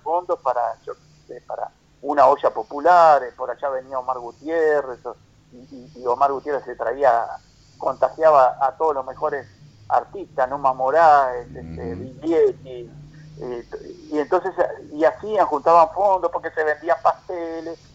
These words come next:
Speaker 1: tortas fritas, chorizo, esto, lo otro, y, y algún pesito se juntaba para bancar las ollas populares, ¿no? Y este, y entonces, de repente desaparecía el padre Cacho. Quedaban dando el, el festival y, y, y el padre Cacho, porque lo querían hacer subir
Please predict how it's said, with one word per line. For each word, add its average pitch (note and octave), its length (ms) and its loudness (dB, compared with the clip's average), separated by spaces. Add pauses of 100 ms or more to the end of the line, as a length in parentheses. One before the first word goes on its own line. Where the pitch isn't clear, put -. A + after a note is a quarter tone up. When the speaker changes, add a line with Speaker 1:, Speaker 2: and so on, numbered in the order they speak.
Speaker 1:
tortas - 440 2
fritas, D#3+ 600 -6
chorizo, D#3 680 -4
esto, D#3 280 -6
lo D3 120 0
otro, E3 200 -6
y, E3 80 -14 (340)
y D#3+ 40 2
algún D#3+ 260 2
pesito - 360 -12
se G3 100 -10
juntaba F#3+ 460 2
para C3+ 200 2
bancar B2+ 380 0
las E3+ 200 -10
ollas - 240 -12
populares, A2+ 580 -6
¿no? F#3+ 140 -10 (560)
Y D3+ 120 -2
este, D3+ 440 0 (320)
y D#3+ 100 -4
entonces, G#3 500 0 (440)
de E3+ 100 4
repente C#4 320 -4
desaparecía D#3+ 680 0
el C3 60 -6
padre C3+ 280 -2
Cacho. B2 420 -6 (520)
Quedaban A3 480 2
dando A#3+ 360 -4
el, C#3 200 -16
el D#3 140 -14
festival F#3+ 680 -2
y, D#3 60 -16
y, - 420 -20
y A3 60 -2
el - 60 -2
padre D4+ 260 0
Cacho, F#3 360 2
porque C3+ 200 -4
lo C#3 100 -2
querían F3+ 300 -4
hacer F#3+ 240 -2
subir F3+ 380 -6